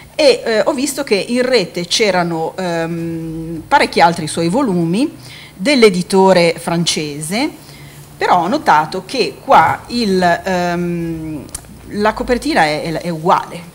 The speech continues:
praticamente, quindi mi sono chiesta, mm, sarebbe interessante capire se, eh, quando Monanni, editore di questo Drammi della cocaina, ha acquistato dalla Francia, i, dall'editore francese, i diritti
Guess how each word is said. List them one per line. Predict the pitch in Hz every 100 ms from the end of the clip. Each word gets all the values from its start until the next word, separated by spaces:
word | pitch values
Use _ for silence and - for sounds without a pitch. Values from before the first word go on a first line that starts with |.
| -
praticamente, | 170 170 165 165 160 156 160 170 165
quindi | - 285 185 170 202
mi | 214
sono | 233 233
chiesta, | - 170 147 - - 151 - - - -
mm, | 190 180 175
sarebbe | - 240 208 180 - -
interessante | 202 185 262 - 285 233 185
capire | 196 - 160 143 -
se, | - - 175 - - - - - - - -
eh, | 190 190 175 160 151
quando | - 240 359 339 196 185 175 -
Monanni, | 175 170 170 180 185 180 160 156 - - -
editore | 170 156 156 196 208 196 165 175
di | 170
questo | 180 - 170
Drammi | 160 202 208 185
della | 180 175
cocaina, | 185 175 175 185 156 151 -
ha | 254
acquistato | 302 - 175 - 180 220 247 196 170 - - - -
dalla | 170 160
Francia, | 165 165 196 254 - -
i, | 190 170
dall'editore | 180 175 175 170 240 -
francese, | 180 160 185 233 226 220 -
i | 247
diritti | 208 190 180 262 - - 240